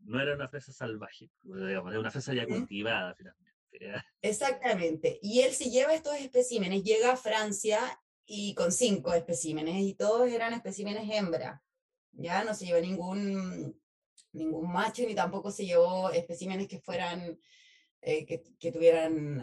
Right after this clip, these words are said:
Speaker 2: a-, ambos sexos. Bueno, la cosa es, para hacérselas muy corta, llega con su frutillitas, así como después de todos estos meses de navegación a Francia, cinco ejemplares, de, le deja uno al hombre del barco,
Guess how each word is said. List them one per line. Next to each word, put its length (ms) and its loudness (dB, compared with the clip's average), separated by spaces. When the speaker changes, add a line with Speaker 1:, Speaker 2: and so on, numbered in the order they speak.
Speaker 2:
a-, 260 -6
ambos 240 0
sexos. 400 -14
Bueno, 220 -6
la 120 2
cosa 280 8
es, 240 -14
para 160 0
hacérselas 420 -2
muy 160 -4
corta, 540 -2
llega 520 6
con 160 0
su 180 -10
frutillitas, 680 -4
así 260 -8
como 580 -4
después 260 -4
de 100 -2
todos 140 -2
estos 140 -2
meses 260 0
de 100 -4
navegación 500 -2
a 100 -4
Francia, 720 0
cinco 320 -2
ejemplares, 800 8
de, 340 0
le 280 -2
deja 340 4
uno 360 6
al 200 4
hombre 260 2
del 180 0
barco, 680 2